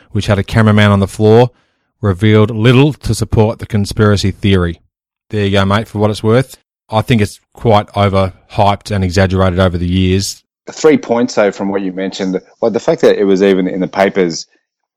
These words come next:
Speaker 2: means that, you know, it could very well have had some weight to it. And Isaiah talking about M J having dinner at his mum's house, my God, that guy was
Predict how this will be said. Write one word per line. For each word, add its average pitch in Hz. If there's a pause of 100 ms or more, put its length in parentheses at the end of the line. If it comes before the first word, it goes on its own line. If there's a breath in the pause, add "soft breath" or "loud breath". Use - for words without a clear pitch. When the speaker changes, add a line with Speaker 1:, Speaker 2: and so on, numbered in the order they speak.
(120)
Speaker 2:
means 104
that, 92 (160)
you 104
know, 95 (220)
it 95
could 123
very 90
well 90
have 87
had 95
some 85
weight 92
to 110
it. 78 (260)
And 107
Isaiah 98
talking 92
about 95
M 95
J 95
having 95
dinner 98
at 92
his 85
mum's 92
house, 90
my 90
God, 90
that 92
guy 90
was 85